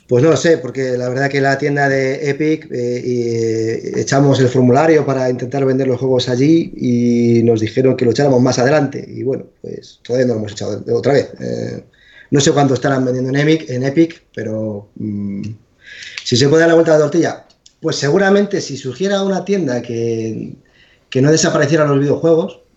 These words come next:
eh, seguramente, eh,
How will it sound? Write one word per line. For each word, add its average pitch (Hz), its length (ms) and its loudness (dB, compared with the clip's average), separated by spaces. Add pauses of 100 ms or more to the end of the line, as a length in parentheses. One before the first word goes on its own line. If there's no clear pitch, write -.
(120)
eh, 110 640 -10
seguramente, 139 1300 2 (200)
eh, - 300 -18